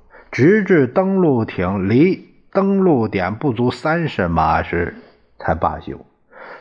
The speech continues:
他们对底下的陆战队遥遥机翼，急速地飞离，去打击汉城至仁川公路上的增援车队。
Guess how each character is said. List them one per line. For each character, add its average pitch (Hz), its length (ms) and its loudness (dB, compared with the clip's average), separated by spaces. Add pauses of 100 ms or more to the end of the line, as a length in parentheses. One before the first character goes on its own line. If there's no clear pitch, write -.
他 143 160 0
们 160 160 2
对 143 200 2
底 104 320 0
下 147 180 -2
的 151 80 0
陆 165 300 4
战 113 320 -2
队 143 340 0 (1080)
遥 110 460 2
遥 107 240 2
机 135 380 0
翼， - 340 -4 (160)
急 120 400 0
速 80 280 -4
地 78 120 -4
飞 87 240 -4
离， - 240 -12 (380)
去 113 300 2
打 90 360 -2
击 123 220 -2
汉 127 460 -2
城 104 380 0
至 101 300 0
仁 120 360 2
川 151 320 0
公 175 220 4
路 127 180 2
上 87 220 -2
的 80 100 -8
增 120 380 -2
援 87 280 -4
车 85 220 -6
队。 78 220 -8